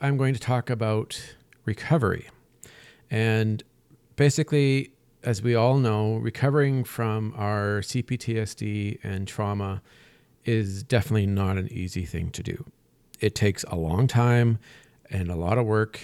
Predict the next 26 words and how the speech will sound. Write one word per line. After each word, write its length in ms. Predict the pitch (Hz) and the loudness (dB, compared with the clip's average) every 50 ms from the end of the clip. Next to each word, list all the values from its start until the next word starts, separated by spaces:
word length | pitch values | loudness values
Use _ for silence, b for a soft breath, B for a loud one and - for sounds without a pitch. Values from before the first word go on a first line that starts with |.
| - - - | -18 -14 -10
many 280 | - 90 92 113 127 | -6 -4 -4 -2 -2
steps 400 | 113 - - - 113 107 - - | -4 -4 -4 -4 -4 -4 -4 -6
involved, 580 | 117 110 95 95 92 90 90 95 95 98 - - - _ | -6 -6 -4 -4 -4 -4 -4 -4 -6 -8 -10 -16 -16 _
and 300 | - 98 101 101 104 107 | -8 -6 -6 -6 -4 -4
we 120 | 104 104 | -2 0
often 580 | 104 101 104 101 - - 117 110 110 110 110 104 | 0 0 -2 -2 -2 -4 -2 -2 -2 -2 -4 -4
feel 600 | - - - - 110 104 101 101 98 98 95 B B B B B B B B B _ | -6 -8 -6 -4 -2 0 0 0 -2 -2 -4 B B B B B B B B B _
like 260 | - 104 101 101 - | -4 -4 -4 -4 -2
we 120 | - 107 104 | -2 -2 0
have 220 | 90 92 92 92 | 0 0 0 -2
a 40 | 95 | -2
lot 220 | 92 92 92 92 | -2 -2 -2 -2
of 80 | 92 92 | -4 -4
setbacks. 800 | - - 123 127 - - 87 82 - 131 - - - - - - B B B B B B B B B B _ _ - | -2 -2 -4 -4 -4 -8 -8 -8 -10 -10 -12 -12 -12 -12 -12 -14 B B B B B B B B B B _ _ -6
And 560 | - 107 104 104 101 101 101 98 98 98 98 - - | -2 0 0 2 2 2 0 0 0 -2 -4 -6 -6
unfortunately, 960 | - 113 104 95 - - 143 139 - - 131 123 117 117 117 113 113 104 107 - _ _ _ _ _ _ _ _ _ _ _ _ _ _ _ _ _ _ | -4 -4 -4 -2 0 2 0 2 2 2 2 4 4 4 4 2 2 0 -2 -6 _ _ _ _ _ _ _ _ _ _ _ _ _ _ _ _ _ _
what 200 | - 135 123 120 | -2 -2 -2 0
we 100 | 131 123 | 2 2
don't 180 | 117 120 117 120 | 4 4 4 2
realize 640 | 117 117 117 120 117 113 113 113 113 110 101 95 - | 4 4 4 4 4 4 4 6 4 4 2 0 -4
in 140 | - 110 107 | -4 -2 -2
the 80 | 107 | -2
moment 400 | 104 104 104 110 113 147 190 - | 0 0 0 2 2 0 0 0
is 220 | - 113 107 101 98 | -2 -2 -2 -2 -2
that 360 | 107 101 98 104 - - - | -2 -2 -2 -4 -6 -10 -10
setbacks 800 | - - 117 117 - - 110 107 107 110 - - - - - | -6 -4 -4 -4 -4 -4 -4 -4 -4 -4 -6 -10 -12 -14 -14